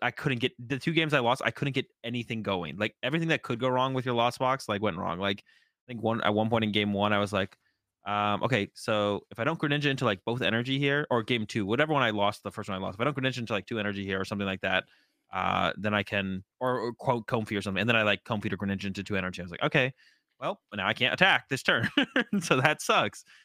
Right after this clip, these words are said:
Like, little things like that. Like, yeah. Had a couple of those matches where I felt like that.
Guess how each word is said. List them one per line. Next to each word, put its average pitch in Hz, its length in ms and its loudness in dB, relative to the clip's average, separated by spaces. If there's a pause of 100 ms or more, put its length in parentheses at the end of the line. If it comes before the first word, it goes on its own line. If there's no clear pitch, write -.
(160)
Like, 120 100 -10
little 135 180 0
things 135 220 0
like 113 200 2
that. 101 220 2
Like, 98 280 0
yeah. 73 220 -2 (480)
Had 147 60 -10
a 147 40 -6
couple 120 240 0
of 117 60 2
those 104 160 2
matches 95 320 -2
where 98 120 2
I - 20 -2
felt 92 220 -2
like 90 180 -2
that. 90 240 -4